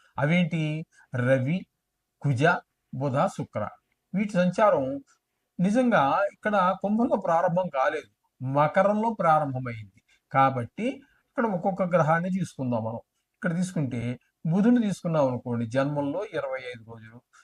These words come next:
పం-, మరి మిగతా మూడు రోజులు అంటే ఫిబ్రవరి నెలకి ఇరవై ఎనిమిది రోజులు కదా. కాబట్టి మిగతా మూడు రోజులు ఎక్కడంటే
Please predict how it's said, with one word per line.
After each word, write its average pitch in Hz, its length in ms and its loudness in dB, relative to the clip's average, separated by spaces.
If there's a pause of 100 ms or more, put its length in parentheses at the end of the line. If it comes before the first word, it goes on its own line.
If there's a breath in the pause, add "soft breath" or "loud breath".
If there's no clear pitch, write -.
(200 soft breath)
పం-, 143 280 0 (960)
మరి 208 260 2
మిగతా 208 380 2
మూడు 202 300 -2
రోజులు 196 420 -8 (100)
అంటే 175 340 0
ఫిబ్రవరి 175 440 -2
నెలకి 160 240 -4
ఇరవై 131 160 -4
ఎనిమిది 117 200 -2
రోజులు 123 220 -4
కదా. 175 240 -2 (400 soft breath)
కాబట్టి 196 260 0
మిగతా 190 340 0
మూడు 185 240 2
రోజులు 185 180 0
ఎక్కడంటే 160 400 -4